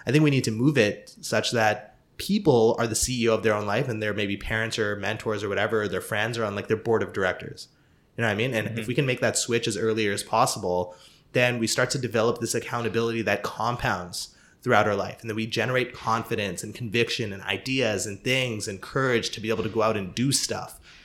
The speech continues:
Speaker 1: Whereas if you're sheltered and you're always, like, doing what other people told you, it's very difficult from, like, now in an entrepreneurial context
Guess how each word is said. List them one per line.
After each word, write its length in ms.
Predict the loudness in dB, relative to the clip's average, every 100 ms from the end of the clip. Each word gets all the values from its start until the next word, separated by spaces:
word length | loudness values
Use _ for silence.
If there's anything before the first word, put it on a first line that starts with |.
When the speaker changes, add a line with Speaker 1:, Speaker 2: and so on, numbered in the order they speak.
| -12
Speaker 1:
Whereas 160 | -6 -4
if 80 | -2
you're 100 | -2
sheltered 520 | 2 2 2 4 4
and 100 | 2
you're 80 | 2
always, 340 | 2 2 2
like, 300 | 2 0 -6 _ -2
doing 280 | 0 2
what 120 | 0 0
other 180 | 0
people 240 | -2 -4 -6
told 260 | -2 0
you, 60 | 0
it's 140 | -2
very 300 | -4 -2 0
difficult 520 | 0 0 0 0 -2 -4
from, 140 | -4
like, 160 | -4 -2
now 180 | 0
in 80 | 0
an 60 | -2
entrepreneurial 520 | -4 -4 0 2 2
context 540 | 0 -4 -4 -4 -8